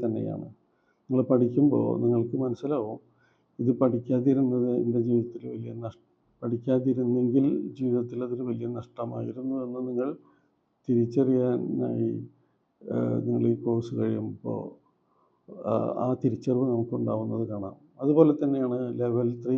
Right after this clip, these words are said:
കോഴ്സ്. ലെവൽ ത്രീ എന്ന് പറഞ്ഞാൽ നമുക്കെല്ലാ ആളുകൾക്കും ചെറിയ ചെറിയ ഏതെങ്കിലും തരത്തിലുള്ള മാനസികമായ ഇഷ്യൂസ് ഉണ്ട്. സ്ട്രെസ്, ടെൻഷൻ, anxiety, irritability, anger, phobias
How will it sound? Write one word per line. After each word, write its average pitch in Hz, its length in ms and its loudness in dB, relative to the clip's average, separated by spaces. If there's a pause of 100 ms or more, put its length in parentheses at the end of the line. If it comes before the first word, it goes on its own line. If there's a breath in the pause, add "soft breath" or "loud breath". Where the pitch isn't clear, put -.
(140)
കോഴ്സ്. 104 320 -12 (960)
ലെവൽ 135 200 8 (100)
ത്രീ 151 160 8 (320)
എന്ന് 143 200 10
പറഞ്ഞാൽ 135 400 0 (200)
നമുക്കെല്ലാ 131 560 -6 (100)
ആളുകൾക്കും 120 520 -10 (200)
ചെറിയ 131 320 -6
ചെറിയ 135 220 -8 (140)
ഏതെങ്കിലും 139 440 -4
തരത്തിലുള്ള 120 420 -8 (140)
മാനസികമായ 120 760 -8 (500)
ഇഷ്യൂസ് 110 480 -16
ഉണ്ട്. 107 180 -10 (640)
സ്ട്രെസ്, 120 560 -2 (320)
ടെൻഷൻ, 123 500 -2 (680)
anxiety, 120 580 -2 (120)
irritability, 120 840 0 (240)
anger, 117 380 -2 (180)
phobias 120 720 -6